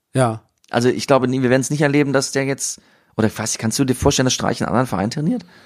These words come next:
Speaker 1: Ja. Doch, kann
Speaker 2: Doch.
Speaker 1: ich.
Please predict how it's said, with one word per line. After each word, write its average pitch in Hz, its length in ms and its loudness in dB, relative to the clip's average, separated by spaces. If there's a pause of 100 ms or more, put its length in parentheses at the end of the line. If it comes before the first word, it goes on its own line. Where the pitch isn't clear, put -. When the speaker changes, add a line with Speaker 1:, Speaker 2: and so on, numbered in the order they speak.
(1300)
Speaker 1:
Ja. 120 320 4 (1160)
Doch, 120 340 0
kann 117 200 -2
Speaker 2:
Doch. 107 220 0
Speaker 1:
ich. - 60 -20